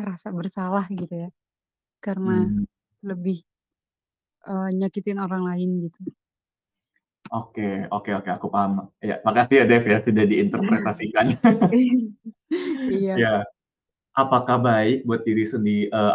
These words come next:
Speaker 2: apakah baik sebena-, mungkin aku ja-, eee, jawabnya dari s-, eee, pertanyaan ini dulu ya. Eee, ketika sesuatu yang sebenarnya baik nggak sih? Itu dulu deh.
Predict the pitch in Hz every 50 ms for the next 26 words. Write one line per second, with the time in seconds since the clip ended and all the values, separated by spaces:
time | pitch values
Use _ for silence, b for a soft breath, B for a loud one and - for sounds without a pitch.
0 | 113 110 110 104 - 117 110 107 113 104 101 104 127 127 - - 113 107 104 101
1 | - - - _ - 123 123 175 165 156 151 156 175 147 127 135 - 120 113 110
2 | 104 104 117 110 110 110 110 127 139 143 127 110 110 110 120 131 131 131 - 107
3 | 101 - 107 101 98 101 101 101 101 101 98 98 - - - - 104 104 104 104
4 | 104 98 104 104 104 107 107 104 101 98 95 87 - - _ _ _ _ _ _
5 | _ _ _ _ _ _ _ _ _ _ _ _ _ _ _ _ _ _ _ _
6 | _ 107 104 104 104 104 104 101 101 101 101 101 98 - - - 110 110 107 107
7 | - - 110 107 107 104 107 123 120 120 123 123 135 127 98 113 107 107 127 139
8 | - 113 113 101 76 - - - 131 151 156 156 - - - 104 - 113 107 107
9 | 113 117 110 101 101 104